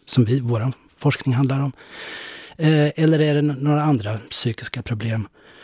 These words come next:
Och likadant, vad är det för skärmar vi pratar om? För att det är, är ju tydligt från forskningen att det har inte samma effekter av,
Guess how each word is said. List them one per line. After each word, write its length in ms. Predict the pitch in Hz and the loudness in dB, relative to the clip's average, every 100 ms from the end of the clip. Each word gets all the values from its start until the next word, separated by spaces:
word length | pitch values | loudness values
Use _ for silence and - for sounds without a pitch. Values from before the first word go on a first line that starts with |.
| - | -8
Och 140 | - 160 | 2 2
likadant, 380 | 143 113 107 - | 4 0 -2 -4
vad 400 | 117 117 110 - | -2 0 0 -2
är 160 | 131 110 | -2 -2
det 60 | |
för 140 | 104 110 | -4 -4
skärmar 400 | - 123 101 101 | 0 0 0 -4
vi 100 | 107 | -6
pratar 460 | - 123 - 151 | 0 0 2 2
om? 160 | 135 98 | 2 0
För 120 | - | -4
att 140 | 107 - | -4 -4
det 280 | 120 110 | -6 -4
är, 100 | 110 - 127 110 _ _ - - | -8 -10 -10 -10 _ _ -16 -2
är 100 | 127 | 0
ju 140 | 113 | 0
tydligt 420 | - - 120 110 | -2 -2 0 -2
från 160 | - 117 | -4 -6
forskningen 480 | 123 - - 117 110 | -4 -6 -4 -4 -4
att 220 | - - | -8 -8
det 120 | - | -2
har 240 | 107 107 123 | -2 0 -2
inte 200 | 120 110 | -2 -4
samma 280 | 110 104 | -4 -4
effekter 420 | 101 165 - - 160 | -2 -2 -2 0 2
av, 260 | 117 101 | 2 -4